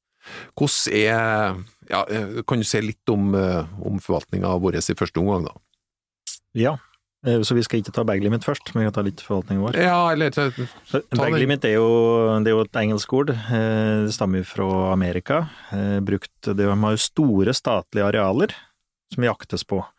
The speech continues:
Speaker 2: Og for å regulere uttaket der, så bruker de bag limit, altså dagskvoter som vi kaller det på godt norsk da. Altså antall fugl eller antall vilt du kan skute per dag,
Speaker 1: Mhm.
Speaker 2: eventuelt antall vilt du kan ha i din your possession, i din, eh, i leiren,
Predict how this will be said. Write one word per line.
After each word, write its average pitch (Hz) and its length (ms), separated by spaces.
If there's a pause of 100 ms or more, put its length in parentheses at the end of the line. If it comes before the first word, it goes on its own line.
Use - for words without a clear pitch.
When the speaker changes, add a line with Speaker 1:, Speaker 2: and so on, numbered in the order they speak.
(400)
Speaker 2:
Og 107 260
for 113 140
å 107 160
regulere 104 640
uttaket 104 720
der, 143 180
så 110 240
bruker 104 320
de 90 140
bag 87 200
limit, 87 360
altså 87 200
dagskvoter - 720
som 95 80
vi 92 100
kaller 87 260
det 90 80
på 90 80
godt 85 160
norsk 92 260
da. - 120 (200)
Altså 92 220
antall 98 560
fugl 101 380
eller 110 120
antall 98 400
vilt 98 300
du 104 60
kan 95 160
skute - 420
per 90 140
dag, 156 280 (300)
Speaker 1:
Mhm. 92 80
Speaker 2:
eventuelt 104 340
antall 98 380
vilt 87 240
du 92 80
kan 92 140
ha 92 140
i 95 80
din 92 420
your 101 160
possession, - 580 (100)
i 104 60
din, 92 380
eh, 92 300 (500)
i 113 80
leiren, 101 520